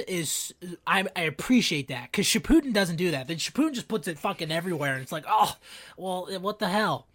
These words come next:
So, yeah, I hate that. And speaking of Shippuden, the next one we have is Naruto Shippuden. Uh, Wesley so far, uh,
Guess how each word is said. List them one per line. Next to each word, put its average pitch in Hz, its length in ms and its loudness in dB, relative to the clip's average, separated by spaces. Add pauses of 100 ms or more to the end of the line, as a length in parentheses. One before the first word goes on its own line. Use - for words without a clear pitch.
(160)
So, 123 340 -10
yeah, 123 160 -12
I 120 40 -14
hate 147 240 -2
that. 117 260 -12 (320)
And 175 220 2
speaking 170 260 2
of 160 140 0
Shippuden, 156 360 -2
the 151 60 -2
next 151 220 -2
one 147 100 -2
we 147 80 0
have 139 120 -2
is 135 60 -6
Naruto 135 180 -4
Shippuden. 156 540 -4 (840)
Uh, 156 200 2
Wesley 226 360 6
so 185 240 2
far, 175 320 2
uh, 190 100 -2